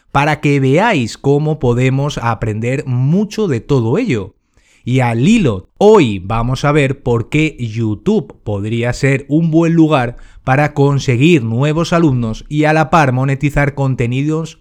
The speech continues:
premium o de pago, también dicho. No vamos a hacer un capítulo especial sobre cómo conseguir ingresos mediante el modelo publicitario,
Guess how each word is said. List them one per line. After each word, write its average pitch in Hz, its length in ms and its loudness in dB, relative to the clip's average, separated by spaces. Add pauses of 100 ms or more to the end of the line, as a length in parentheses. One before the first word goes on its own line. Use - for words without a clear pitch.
(120)
premium 147 560 0
o - 160 -14
de 82 100 -14
pago, 175 340 2
también 98 320 -6
dicho. 147 420 -8 (400)
No 160 140 4
vamos 208 300 2
a - 20 0
hacer 175 160 2
un 180 120 0
capítulo 147 500 0
especial 127 460 -4
sobre 127 420 -2
cómo 160 400 4
conseguir 139 500 2
ingresos 120 640 -2 (280)
mediante 143 500 2
el 131 100 2
modelo 143 480 2
publicitario, 127 840 -2